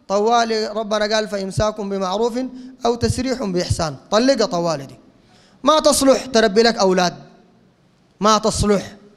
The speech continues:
تربي أولاد، لأنه إذا كانت مصرة على الشرك حتربي لك أولادك على الشرك ده.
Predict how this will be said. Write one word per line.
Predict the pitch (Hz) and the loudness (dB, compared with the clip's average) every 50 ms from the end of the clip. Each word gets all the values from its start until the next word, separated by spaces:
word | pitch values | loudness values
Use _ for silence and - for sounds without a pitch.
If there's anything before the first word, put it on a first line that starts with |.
| _ _ _ _ _ _ | _ _ _ _ _ _
تربي | 202 220 233 190 185 226 | 2 2 2 2 2 2
أولاد، | 208 202 196 196 202 190 175 156 139 - - - - _ _ _ _ _ | 2 2 4 4 2 2 0 -4 -10 -20 -20 -20 -20 _ _ _ _ _
لأنه | 180 208 220 247 254 247 | 0 0 0 0 0 -4
إذا | 240 220 233 220 | -4 -2 -4 -2
كانت | 226 247 247 240 233 214 220 | 0 0 0 0 0 -2 -4
مصرة | 214 208 196 - 254 240 226 226 | -8 -8 -4 -4 -4 -2 -2 -4
على | 202 196 208 208 | -4 -4 -6 -6
الشرك | 202 - - - 359 381 - - - - - - - - _ _ | -8 -6 -4 -4 -4 -4 -6 -10 -18 -20 -20 -20 -20 -20 _ _
حتربي | - - 208 - 220 220 185 185 233 | -8 -8 -4 -4 -2 -2 2 2 2
لك | 254 254 226 | 2 2 0
أولادك | 214 214 226 220 208 208 180 | 0 0 2 2 0 0 -2
على | 170 170 180 | -2 -4 -4
الشرك | 170 175 - 208 185 156 - 170 | -6 -4 -4 -4 -4 -4 -6 -10
ده. | 143 135 | -10 -10